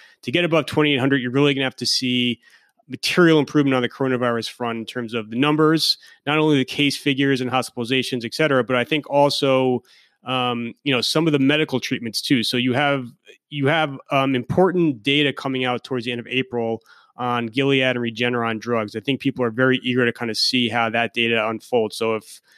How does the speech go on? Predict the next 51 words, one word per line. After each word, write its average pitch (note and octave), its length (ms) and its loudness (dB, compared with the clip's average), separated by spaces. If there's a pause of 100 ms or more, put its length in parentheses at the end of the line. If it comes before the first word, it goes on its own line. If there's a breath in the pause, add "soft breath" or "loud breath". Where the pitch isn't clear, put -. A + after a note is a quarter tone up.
(260 soft breath)
um, A#2 380 0
if B2+ 160 -2
either E3 300 0
of D3+ 40 0
those D3 200 2
drugs C#3 280 2
proves C#3+ 300 2
to - 60 -18
be B2 100 0
very B2 180 0
effective C#3+ 420 -4
in B2 80 -4
treating B2 360 -6
patients, B2 420 -4
I A2+ 60 -10
think A#2+ 180 -8
that A#2 80 -2
would A2 160 -6
be A2+ 140 -4
a A2 40 -6
material A#2+ 460 -2
positive A2 500 -2
for A2+ 160 -8
the G#2 60 -8
market. G#2 420 -6 (500 soft breath)
Um, A2+ 440 -4 (140)
and D3 100 0
I D3 60 2
think D#3 240 -4
all E3+ 160 4
of E3+ 80 2
the D#3 60 4
restrictions, C#3+ 580 2
the C3 60 0
travel C3 340 -2
assembly C3 320 0
restrictions, A#2+ 500 -4
I A#2+ 60 0
think C3+ 180 -4
that's C3 160 -2
just - 200 0
gonna B2 120 0
follow B2 360 0
the, A#2 320 -6
the A#2+ 120 -4
coronavirus A2+ 580 -2
data. G#2+ 220 -2
So A#2 160 0
I A#2 60 2
don't, B2+ 240 2 (480 soft breath)
um, A#2+ 400 0